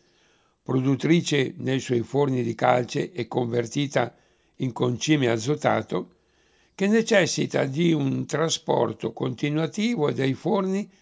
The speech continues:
alla stazione di Ternate ed intende effettuarlo mediante un regolare servizio di Decauville. Il direttore chiede al podestà, Giordano Leva,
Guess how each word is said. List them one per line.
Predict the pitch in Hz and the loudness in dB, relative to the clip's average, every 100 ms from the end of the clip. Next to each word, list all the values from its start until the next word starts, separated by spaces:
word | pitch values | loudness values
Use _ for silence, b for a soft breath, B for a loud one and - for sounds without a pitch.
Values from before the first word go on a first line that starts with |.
| b - | b 0
alla | 165 | 0
stazione | 165 196 131 127 120 120 | 0 -2 -2 -2 0 -2
di | 113 117 117 | -2 -4 -4
Ternate | 123 117 117 117 113 - 123 - _ _ _ b b b b | -2 -2 -2 -2 -4 -6 -10 -10 _ _ _ b b b b
ed | 165 143 | -2 4
intende | 180 175 180 156 | 4 4 4 4
effettuarlo | 139 147 139 170 165 170 | 0 -2 0 2 4 4
mediante | 170 151 147 147 135 | 2 2 2 2 0
un | 139 | -2
regolare | 139 135 135 143 139 127 | 0 0 0 2 0 -2
servizio | 147 151 123 127 - 147 | -2 -2 -2 -4 -4 -4
di | 120 127 123 b b | -2 -2 -4 b b
Decauville. | - 127 135 - 135 135 113 107 110 110 _ _ _ _ _ _ _ _ _ _ _ _ _ | -4 0 0 0 0 0 2 0 -2 -8 _ _ _ _ _ _ _ _ _ _ _ _ _
Il | - | -6
direttore | 120 151 175 175 180 185 175 | 4 6 6 4 4 4 2
chiede | 160 156 123 117 135 - _ - | 2 2 2 2 0 -8 _ -16
al | 131 | -14
podestà, | - 120 123 123 147 120 139 208 _ _ _ | -8 -4 -2 2 4 6 4 0 _ _ _
Giordano | - 110 107 104 127 131 123 113 | -10 -2 -2 4 4 4 4 2
Leva, | 113 143 151 165 | 4 4 4 0